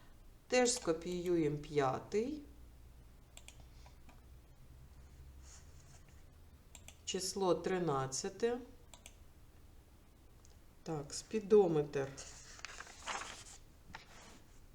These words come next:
Тут дві тисячі, а при поверненні дві двісті.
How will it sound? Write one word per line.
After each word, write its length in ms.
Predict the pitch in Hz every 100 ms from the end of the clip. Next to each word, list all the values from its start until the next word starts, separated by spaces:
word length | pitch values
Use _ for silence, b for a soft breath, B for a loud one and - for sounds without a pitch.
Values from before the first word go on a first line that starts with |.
| - - - - - - - - - - - - - - - - - - -
Тут 360 | 202 175 139 - - -
дві 360 | 151 175 175 156
тисячі, 800 | - 175 180 - 220 - 247 254 - - - - - - - - - - - - - - 302 302 311 - - - - - - - - - - - - - -
а 80 | 160
при 220 | 160 170
поверненні 800 | 165 170 160 196 240 247 240 226
дві 280 | 175 156 185
двісті. 720 | 190 170 170 143 - - -